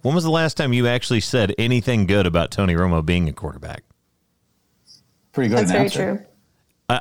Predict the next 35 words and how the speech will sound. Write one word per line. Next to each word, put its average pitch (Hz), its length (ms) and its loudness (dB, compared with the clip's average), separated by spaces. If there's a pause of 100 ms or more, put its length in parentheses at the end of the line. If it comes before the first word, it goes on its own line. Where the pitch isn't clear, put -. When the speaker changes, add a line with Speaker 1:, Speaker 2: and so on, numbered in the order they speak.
Speaker 1:
all 147 360 2
anybody 139 380 0
could 123 160 0
ever 127 140 2
talk 131 260 0
about 117 200 2
was, 98 120 0
like, 104 240 -2 (960)
there 98 360 -2
was 101 140 0
one 117 320 2
game 113 440 2 (140)
in 117 180 0
the 104 80 2
season 110 440 2
which 85 180 -2
didn't 113 280 0
really 104 280 2
mean 104 220 2
anything, 104 480 0
where 95 140 2
he 92 180 -2 (180)
threw 113 160 2
a 92 60 0
pick 110 240 -4
six 110 300 -2
in 107 80 0
the 92 60 0
fourth 104 520 -2
to 98 100 -4
seal 104 300 0
the 98 80 0
game 101 240 0
against 98 320 0
them, 98 260 2